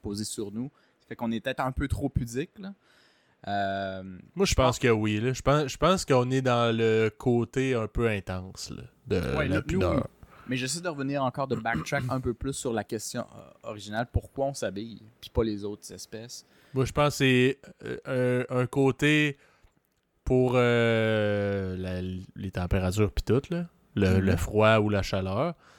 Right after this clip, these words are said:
Speaker 2: Mais c'est aussi
Speaker 1: La
Speaker 2: pour,
Speaker 1: protection,
Speaker 2: euh,
Speaker 1: d'abord.
Speaker 2: Ouais, la, la protection, mais c'est aussi protection, justement. Chris, euh, je donne un exemple, euh, de si tu taillais, <laughs> taillais des roches à la position squat avec la poche à l'air, là.
Speaker 1: Ouais.
Speaker 2: Les éclats de roches, euh, <laughs> ça,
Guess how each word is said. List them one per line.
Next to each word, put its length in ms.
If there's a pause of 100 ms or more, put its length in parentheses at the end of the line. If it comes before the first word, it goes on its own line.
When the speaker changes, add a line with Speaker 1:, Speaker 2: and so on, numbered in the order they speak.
(280)
Speaker 2:
Mais 140
c'est 180
aussi 300
Speaker 1:
La 80
Speaker 2:
pour, 160
Speaker 1:
protection, 400
Speaker 2:
euh, 40
Speaker 1:
d'abord. 400 (340)
Speaker 2:
Ouais, 180
la, 200
la 140
protection, 500
mais 140
c'est 140
aussi 380
protection, 600
justement. 540
Chris, 280
euh, 420
je 120
donne 200
un 100
exemple, 440
euh, 200 (920)
de 260
si 80
tu 160
taillais, 340
<laughs> 460
taillais 380
des 180
roches 340
à 40
la 80
position 480
squat 340
avec 140
la 160
poche 240
à 80
l'air, 320
là. 120 (320)
Speaker 1:
Ouais. 200
Speaker 2:
Les 120
éclats 280
de 80
roches, 340
euh, 640
<laughs> 60
ça, 180